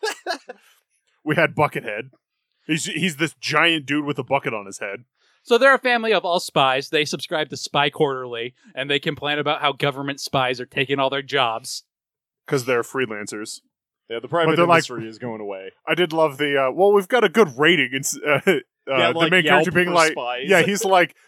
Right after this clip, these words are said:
Speaker 2: "That doesn't seem very secure."
Speaker 4: <laughs> Five out of five. Would hire for assassinations of
Speaker 2: <laughs>
Speaker 4: foreign diplomats again.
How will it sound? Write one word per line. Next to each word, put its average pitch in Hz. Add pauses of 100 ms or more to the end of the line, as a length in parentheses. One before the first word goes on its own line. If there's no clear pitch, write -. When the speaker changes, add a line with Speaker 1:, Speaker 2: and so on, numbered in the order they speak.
Speaker 2:
"That 339 (100)
doesn't 320
seem 262
very 214
secure." 165
Speaker 4:
<laughs> 285 (2000)
Five 185
out 196
of 170
five. 151
Would 151
hire 160
for 156
assassinations 151
of 135
Speaker 2:
<laughs> -
Speaker 4:
foreign 151
diplomats 143
again. 127